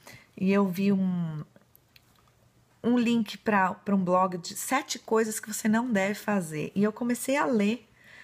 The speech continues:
as coisas e eu me identifiquei demais.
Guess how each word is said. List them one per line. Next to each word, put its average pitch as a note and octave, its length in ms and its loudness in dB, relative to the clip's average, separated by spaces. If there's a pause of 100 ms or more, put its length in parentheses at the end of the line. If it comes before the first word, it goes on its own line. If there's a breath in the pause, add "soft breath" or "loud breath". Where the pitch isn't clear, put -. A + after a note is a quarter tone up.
(140 loud breath)
as G3 140 0
coisas A3+ 300 0
e - 20 2
eu B3 80 2
me B3 80 0
identifiquei A#3 880 -2 (100)
demais. G#3 960 0